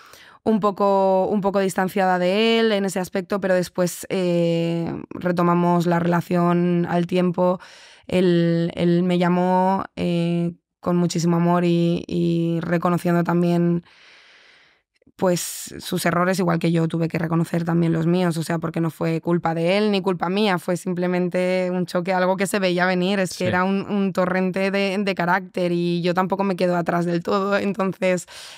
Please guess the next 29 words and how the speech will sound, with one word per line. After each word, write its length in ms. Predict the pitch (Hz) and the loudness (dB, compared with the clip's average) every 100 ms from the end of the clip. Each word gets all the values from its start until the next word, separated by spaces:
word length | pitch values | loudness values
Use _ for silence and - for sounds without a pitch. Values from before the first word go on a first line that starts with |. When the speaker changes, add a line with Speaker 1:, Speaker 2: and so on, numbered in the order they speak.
| - | -6
Speaker 1:
em, 1300 | 202 190 180 175 175 170 165 160 156 156 147 143 147 - - _ _ _ _ - - | 0 2 4 4 2 2 2 0 0 -2 -4 -6 -10 -12 -20 _ _ _ _ -20 -8
nada, 400 | - 185 165 165 | 0 2 2 0
y 100 | - | -2
retomamos 540 | 170 170 170 170 175 170 | 0 0 0 0 0 0
la, 400 | 170 170 175 - | 0 0 0 0
la, 640 | 170 165 165 170 170 175 185 | 0 -2 -2 -2 -2 -4 -4
la 140 | 170 | -4
relación 600 | 170 170 - 180 180 180 - | -2 -2 -2 -2 -2 -4 -6
de 260 | 175 196 190 | -2 0 2
una 160 | 196 | 0
forma... 460 | 190 208 214 220 214 50 58 57 _ - | 0 0 0 0 -4 -8 -20 -20 _ -12
Eh, 720 | 180 180 180 175 180 175 180 - - - - | -6 -4 -2 0 0 -2 -6 -12 -20 -18 -2
mucho 400 | 208 160 208 190 | -2 2 2 2
más 260 | 185 180 | 0 0
íntima 300 | 196 185 180 | 0 0 2
y 40 | 175 | 2
mejor 420 | 175 165 175 - | 2 0 -4 -4
que 220 | - 175 | -4 0
antes 360 | 175 175 175 165 | 0 0 0 -2
de, 280 | 170 170 180 | 0 0 0
de 240 | 175 170 | 0 0
ese 160 | 170 170 | 0 -4
enfado. 400 | 165 170 170 170 - - - | -4 -4 -6 -10 -16 -20 -4
Era 160 | 196 202 | 0 2
un 80 | |
silencio 440 | 170 196 190 185 185 | 2 2 2 2 0
que 120 | 185 | 0
necesitábamos. 880 | 180 175 175 170 170 170 175 - - _ | -2 -2 -4 -2 -2 -2 -4 -10 -20 _
Speaker 2:
Hmm. 240 | 143 123 | -6 -4